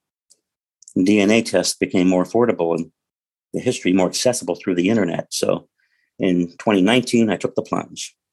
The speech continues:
Immediately, I found a few of my mel-, mother's relatives, her dearest and closest cousin, and another cousin, one of her Uncle Tom's daughters.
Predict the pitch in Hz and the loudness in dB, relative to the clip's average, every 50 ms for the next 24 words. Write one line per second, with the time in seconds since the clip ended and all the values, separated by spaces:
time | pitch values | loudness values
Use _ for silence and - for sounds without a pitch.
0 | _ _ _ _ - - _ _ _ _ _ _ _ - 87 95 98 95 95 95 | _ _ _ _ -20 -20 _ _ _ _ _ _ _ -2 0 2 2 2 0 0
1 | 98 98 98 92 90 90 - 98 98 98 95 92 - 95 - - 104 98 95 95 | 0 0 0 0 0 0 0 0 2 2 0 0 -2 -2 -2 0 0 0 0 0
2 | 87 90 92 98 104 104 104 - - 95 110 - - 101 90 - - - _ _ | -2 0 0 2 0 0 -2 -4 -2 0 0 0 0 -2 -4 -6 -8 -14 _ _
3 | - 92 87 90 87 - 98 107 113 - - - _ _ _ _ _ _ _ _ | -6 -6 -6 -6 -4 -2 -2 -2 -2 -2 -10 -14 _ _ _ _ _ _ _ _
4 | _ _ _ _ _ _ _ - - - _ _ - 101 92 95 101 104 104 113 | _ _ _ _ _ _ _ -20 -20 -20 _ _ -6 -4 -4 0 0 2 2 2
5 | 113 107 - - - - 92 87 87 85 - _ - - 101 95 98 - - 85 | 2 0 -2 -4 -2 -2 -2 -2 -2 -4 -8 _ -2 0 0 0 0 0 -4 -4
6 | - - - - - 107 104 90 87 95 120 127 - - _ _ _ _ _ _ | -4 -6 -6 -2 -2 0 0 0 0 0 0 -2 -4 -8 _ _ _ _ _ _
7 | - - _ _ _ _ _ - - 107 110 113 139 143 131 - - - 87 87 | -20 -20 _ _ _ _ _ -2 0 2 2 2 2 2 0 0 0 0 0 0
8 | 90 87 90 87 - - 101 104 104 95 - 101 98 98 101 - 95 - - 120 | 0 -2 -6 -6 -6 -4 0 0 0 0 0 -2 -2 -2 -2 -4 -6 -6 -4 -2
9 | 120 110 95 92 90 90 - - - 95 87 90 87 90 87 - - - | 0 0 0 0 -2 -4 -6 -6 -4 -4 -4 -4 -6 -10 -12 -14 -16 -18